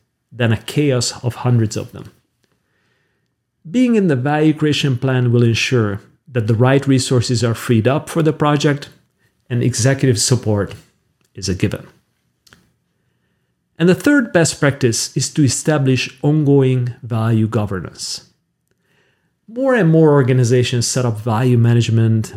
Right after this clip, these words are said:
or value creation offices. We'll call them V M Os. In the private equity portfolios, these V M Os tend to report to the C E O or C F O.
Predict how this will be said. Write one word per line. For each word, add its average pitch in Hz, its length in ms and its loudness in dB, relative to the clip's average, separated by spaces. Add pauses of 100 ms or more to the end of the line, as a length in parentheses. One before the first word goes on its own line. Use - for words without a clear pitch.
or 113 140 -4
value 117 380 0
creation 117 360 0
offices. - 800 -6 (200)
We'll 143 140 -6
call 123 220 0
them 113 200 2
V 107 200 2
M 104 120 -2
Os. - 480 -8 (800)
In 170 100 -2
the 165 80 4
private 233 340 0
equity 196 300 0
portfolios, 123 1000 0
these 165 280 2
V 151 200 2
M 139 160 2
Os 110 460 -4 (140)
tend 156 220 2
to 143 80 0
report 135 400 0
to 135 60 -2
the 117 140 -2
C 123 280 -2
E 127 60 2
O 127 100 2
or 110 220 -2
C 110 220 -4
F 110 180 -6
O. 117 220 -12